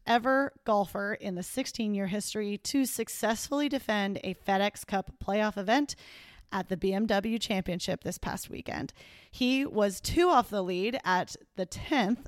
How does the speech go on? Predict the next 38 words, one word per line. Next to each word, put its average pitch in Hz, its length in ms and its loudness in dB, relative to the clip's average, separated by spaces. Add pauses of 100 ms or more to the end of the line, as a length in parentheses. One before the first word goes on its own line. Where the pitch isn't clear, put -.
but 208 240 0
after 226 360 0
a 214 40 -4
couple 330 320 -2
of 359 60 -2
birdies 254 460 0
and 202 200 -2
in 196 140 -4
true 254 460 0 (100)
Patty 208 460 0
Ice 220 320 -2
fashion 190 640 -2
clutch - 400 -2
putts, - 400 -6 (280)
he 196 160 -4
won 170 380 -2 (180)
by 226 200 0
one. 110 480 -6 (600)
The 226 120 4
win 254 240 4
put 262 160 6
him 247 120 0
into 233 460 -2
third 208 560 0
in 208 160 -2
the 196 60 0
official 214 380 0
World 208 260 2
Golf 196 240 2
rankings, 262 580 2
and 190 140 0
he 226 180 4
will 254 180 4
go 233 200 8
into 233 400 2
the 202 200 0
Tour 220 320 2
Championship 247 800 0